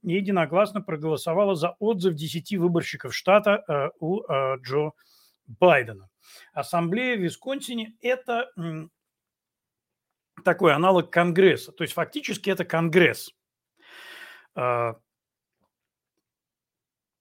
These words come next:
э, штата Висконсин. У штата Висконсин есть ещ-, ещё Сенат, просто Конгресс называется "Ассамблея".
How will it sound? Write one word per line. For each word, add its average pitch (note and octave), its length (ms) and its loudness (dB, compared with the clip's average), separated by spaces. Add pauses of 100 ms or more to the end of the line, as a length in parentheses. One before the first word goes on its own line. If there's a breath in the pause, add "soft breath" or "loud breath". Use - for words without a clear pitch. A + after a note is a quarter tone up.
(340)
э, C3+ 260 -6
штата C#3 320 -2
Висконсин. A#3 500 -6
У D3+ 60 -2
штата A3+ 240 -2
Висконсин F#3+ 420 -4
есть F3+ 200 -4
ещ-, - 260 -4
ещё F#3+ 300 -4
Сенат, F3 520 0
просто C#3+ 260 -10
Конгресс D#3 380 0
называется D3+ 480 -2
"Ассамблея". D3 600 -4